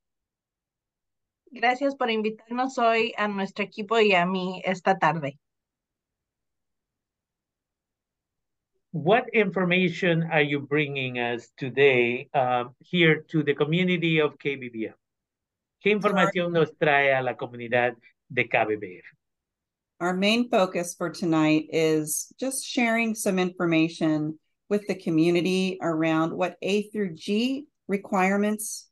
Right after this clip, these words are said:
Speaker 3: are and what that means, uh, specifically in Santa Rosa City Schools.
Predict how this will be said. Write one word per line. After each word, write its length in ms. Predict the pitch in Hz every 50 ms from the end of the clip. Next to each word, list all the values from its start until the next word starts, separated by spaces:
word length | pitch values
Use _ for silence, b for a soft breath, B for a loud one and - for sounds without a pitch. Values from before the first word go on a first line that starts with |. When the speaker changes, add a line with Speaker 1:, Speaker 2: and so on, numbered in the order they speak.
| _ -
Speaker 3:
are 400 | 165 165 165 180 208 254 285 269 -
and 180 | 196 190 175 165
what 220 | 170 175 170 -
that 240 | - 165 156 - -
means, 840 | 156 160 160 156 151 151 143 135 131 - - - - - - - - _ _ _ _ _ _ _ _ _ -
uh, 160 | 156 156 160
specifically 680 | - - - 175 - - 196 196 196 185 180 180 170
in 100 | 160 156
Santa 320 | 156 - 170 160 151 147
Rosa 260 | 143 139 139 143 - 143
City 300 | 143 - - - - 143
Schools. 640 | - - - - - - - - - - - -